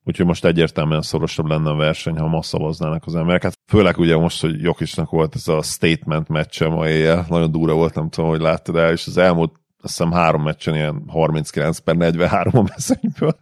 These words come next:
volt az a két nagyon rossz meccs, tényleg, amikor alig tudott betalálni, ilyen,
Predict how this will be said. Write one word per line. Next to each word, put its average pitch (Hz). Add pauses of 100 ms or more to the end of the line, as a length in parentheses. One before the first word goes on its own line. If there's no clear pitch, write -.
(140)
volt -
az 98
a 98
két 98
nagyon 98
rossz 80
meccs, 82
tényleg, 82
amikor 82
alig 80
tudott 78
betalálni, 80
ilyen, 78